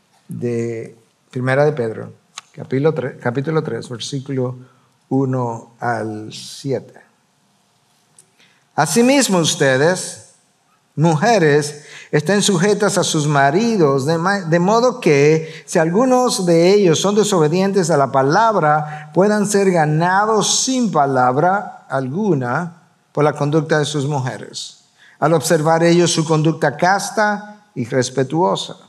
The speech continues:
Que el adorno de ustedes no sea externo, peinados ostentosos, joyas de oro o vestidos lujosos, sino que sea lo que procede de lo íntimo del corazón,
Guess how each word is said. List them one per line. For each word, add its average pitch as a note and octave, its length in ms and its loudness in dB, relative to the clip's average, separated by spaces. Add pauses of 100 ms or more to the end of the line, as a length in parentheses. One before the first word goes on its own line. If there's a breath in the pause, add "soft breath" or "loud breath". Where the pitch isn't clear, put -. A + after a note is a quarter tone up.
(960 loud breath)
Que F3 80 2
el F3+ 80 4
adorno D#3 560 4
de E3+ 80 4
ustedes E3+ 400 2
no C3+ 120 -2
sea D3+ 280 0
externo, D3+ 720 -2 (480 soft breath)
peinados D3+ 560 2
ostentosos, D#3 800 -2
joyas C#3+ 400 2
de E3+ 100 0
oro F#3+ 340 2
o D3 100 -4
vestidos D#3 480 -2
lujosos, F3 580 -2 (180 loud breath)
sino G3 280 2
que F#3+ 120 0
sea A#3+ 340 4
lo G#3+ 160 0
que F3+ 120 0
procede D#3+ 640 0
de D#3 140 2
lo D#3 180 4
íntimo G#3 420 0
del C#3 160 0
corazón, D3 960 -2